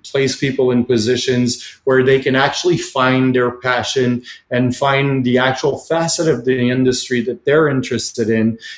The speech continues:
and not just, you know, "Oh, this is it. Do you like it? Do you not like it? Yes or no, move on or, or stay with it."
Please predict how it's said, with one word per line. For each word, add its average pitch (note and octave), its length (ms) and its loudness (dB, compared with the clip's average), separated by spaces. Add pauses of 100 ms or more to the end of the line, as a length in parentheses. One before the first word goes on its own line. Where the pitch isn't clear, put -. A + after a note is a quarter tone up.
and C3+ 180 2
not C#3 280 2
just, C3 360 0
you D3+ 100 2
know, B2 420 0 (160)
"Oh, B2+ 220 2
this C#3 300 2
is A#2+ 220 2
it. B2 340 0 (300)
Do C3+ 80 -2
you C3 200 4
like B2 300 0
it? A#2 140 -2
Do B2 80 -4
you B2 160 2
not B2 280 2
like A#2+ 300 0
it? A#2+ 220 -2
Yes B2 340 -2
or B2 80 0
no, A2+ 260 2
move A#2 320 2
on A#2 320 0
or, A2 120 -2
or A2+ 240 -2
stay A#2+ 320 0
with G#2+ 180 2
it." G#2+ 180 0